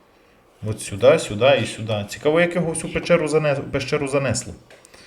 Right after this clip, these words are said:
Ладно, давайте я там видів якийсь проход коло того, коло, е, то єсть, коло того, кстати, по-закарпатськи означає біля, можливо, ще десь так говорять. Е, біля того. Я ж видів якийсь проход біля,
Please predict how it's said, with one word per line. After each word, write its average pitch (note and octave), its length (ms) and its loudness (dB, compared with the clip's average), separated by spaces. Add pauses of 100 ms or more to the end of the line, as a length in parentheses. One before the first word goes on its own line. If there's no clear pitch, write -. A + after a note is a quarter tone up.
(1120)
Ладно, A3 400 12
давайте G3 400 10
я F#3 100 8
там F3+ 160 6
видів F3+ 240 0
якийсь F#3 340 2
проход F#3 420 4
коло E3 260 4
того, E3+ 360 4
коло, A#2 800 4
е, A#2+ 540 0
то D3 100 6
єсть, B2+ 300 0 (720)
коло E3+ 260 8
того, A2 220 0
кстати, - 400 -4
по-закарпатськи A#2+ 560 -6
означає G#2+ 360 -4
біля, F#2+ 380 -6
можливо, G#2 420 -6
ще G#2 160 -8
десь G2 160 -8
так F#2 240 -10
говорять. F2+ 520 -12 (320)
Е, A2 60 -12 (340)
біля A#2+ 240 0
того. A#2 320 -2 (220)
Я A2 100 -4
ж A2+ 100 -6
видів C3+ 200 -2
якийсь C3 260 -2
проход C#3 420 0
біля, A#2 600 4